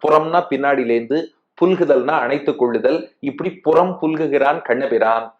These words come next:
அந்த அனுபவத்தை ஏழாம் பாசுரத்துல இன்னும் வித்தியாசமா கொடுக்கணும்னு நினைச்சானா.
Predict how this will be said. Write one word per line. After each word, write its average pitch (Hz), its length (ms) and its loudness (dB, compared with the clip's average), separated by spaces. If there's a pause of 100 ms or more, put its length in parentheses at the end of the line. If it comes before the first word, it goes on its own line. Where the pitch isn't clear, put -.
(120)
அந்த 107 280 -4
அனுபவத்தை 143 560 0 (340)
ஏழாம் 143 440 2
பாசுரத்துல 120 680 0 (180)
இன்னும் 151 280 -4
வித்தியாசமா 170 680 0
கொடுக்கணும்னு 135 440 0
நினைச்சானா. 120 420 -4